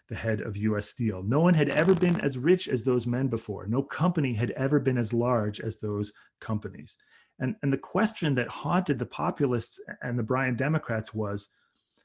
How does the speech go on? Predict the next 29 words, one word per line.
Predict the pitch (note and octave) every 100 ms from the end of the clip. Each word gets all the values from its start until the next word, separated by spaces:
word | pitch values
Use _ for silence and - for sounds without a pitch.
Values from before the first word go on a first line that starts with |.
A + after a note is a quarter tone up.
| _ _
were | C2 D2 F#2 D3+ -
fortunes | - - D#3+ F#3 C3 A#2+ A2
on | A#2
that | A#2+ B2+ -
scale | - C#3 C3+ G2 G2 - _ _ C#3+
even | D#3 D#3 D3+ -
compatible | - - - F#3 G#3+ B2+ B2
with | C3+
democracy? | C3+ D3 G#3+ A#2+ - - - _ _ _ _ _ _ _ _ _ -
The |
populists | - - G3 G3 D3+ D3 -
saw | C3+ C3+
themselves | C3 - A#2 G#2+ G#2
as | - G#2+
the | A2+
last | A2+ B2 C#3+ -
defenders | B2+ - A#2+ B2 A#2 G2+ G2+ - _ _ _ -
of | G#2+ G2 G2 -
an | A#2+ -
older | C#3 C#3+ C#3+ B2+
vision | A2 A#2+ G#2+ G#2+ G#2
of | A2+ G2
America, | G2+ G2+ G2 G2 F#2+
a | G2
Jeffersonian | G2+ C3 C3+ - C#3 D3+ C3+
vision | A#2+ A#2+ A#2+
of | A2+
America | A#2 A#2+ A#2 A2
as, | A2